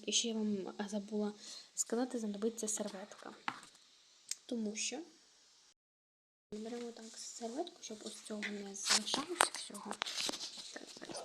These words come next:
покажу. Так, щоб цього не залишалося, ми беремо так і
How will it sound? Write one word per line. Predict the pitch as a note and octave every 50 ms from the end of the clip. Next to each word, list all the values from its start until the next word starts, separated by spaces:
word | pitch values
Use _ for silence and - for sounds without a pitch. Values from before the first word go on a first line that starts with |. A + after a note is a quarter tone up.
| -
покажу. | - - - B3 A#3+ B3 D4+ F4 G4+ - - - - - - - - - - - - - - - - - - - - - - - - - - - - - - - - - - - - - - - -
Так, | - A3 G#3+ -
щоб | - - - -
цього | - B3+ A#3+ A#3+ A#3
не | A#3 A#3 A#3 A3+ A3+
залишалося, | - A3 A3+ A3+ - - F#4+ G#4 A#4 G#4+ E4 - B3+
ми | A#3+ A#3
беремо | A3+ A#3 A3+ A#3 B3 C#4+ E4 F4+ F4 D4+ -
так | A3+ A3 - - - -
і | A#3 B3+ C#4+ D#4